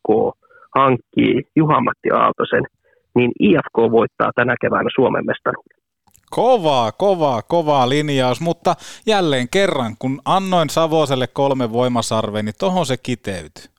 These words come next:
Speaker 2: Hän argumentoi faktoilla sen sijaan, Joonas, että tulee näitä väsyneitä. Onko sulla tota muita toiveita kuin, että I F K voittaa Suomen mestaruuden ja hän tulee, tota, Juha-Matti Aaltonen menee I F K?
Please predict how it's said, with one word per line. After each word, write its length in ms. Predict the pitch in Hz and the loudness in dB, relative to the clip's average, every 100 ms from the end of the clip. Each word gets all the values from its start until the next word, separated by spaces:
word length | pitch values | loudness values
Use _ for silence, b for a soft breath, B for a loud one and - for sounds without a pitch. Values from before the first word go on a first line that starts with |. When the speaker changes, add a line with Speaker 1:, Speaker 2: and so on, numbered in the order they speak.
| - | -6
Speaker 2:
Hän 240 | 147 165 - | -4 -4 -2
argumentoi 920 | 131 143 120 127 120 117 113 110 110 | -2 0 -2 -4 -4 -4 -4 -4 -6
faktoilla 600 | 107 123 117 - - 87 87 | -2 -2 -2 -6 -12 -10 -6
sen 240 | 127 127 | -4 -4
sijaan, 260 | 123 117 110 | -4 -4 -4
Joonas, 320 | 107 104 - | -6 -8 -10
että 140 | 110 - | -12 -8
tulee 240 | 107 107 | -8 -6
näitä 260 | 104 110 110 | -6 -8 -6
väsyneitä. 720 | 123 120 101 82 - - - - | -4 -4 -8 -12 -20 -20 -14 -4
Onko 240 | 165 202 | -2 0
sulla 220 | 196 180 | 2 0
tota 280 | 180 180 180 | 0 0 0
muita 320 | 196 196 156 | 2 0 0
toiveita 480 | - 139 123 120 110 117 - | 0 0 0 -2 -4 -8 -10
kuin, 300 | - 160 135 | -12 -8 -6
että 160 | - | -4
I 160 | 135 131 | -4 -4
F 60 | - | -2
K 40 | |
voittaa 480 | 131 120 127 - 113 B B B | -2 0 -2 -4 -6 B B B
Suomen 300 | 156 160 147 | -2 0 0
mestaruuden 640 | 135 - 131 123 117 113 | -2 -2 -4 -4 -4 -2
ja 80 | 120 | -2
hän 120 | 123 | -4
tulee, 400 | 123 117 110 110 - 120 | -4 -4 -4 -6 -12 -14
tota, 420 | 117 107 113 110 131 | -12 -6 -4 -4 -6
Juha-Matti 420 | 131 135 123 131 | -2 -2 -2 -4
Aaltonen 300 | 120 117 110 | -2 -2 -4
menee 240 | 110 110 | -4 -6
I 100 | 107 | -8
F 60 | 101 | -12
K? 60 | - | -16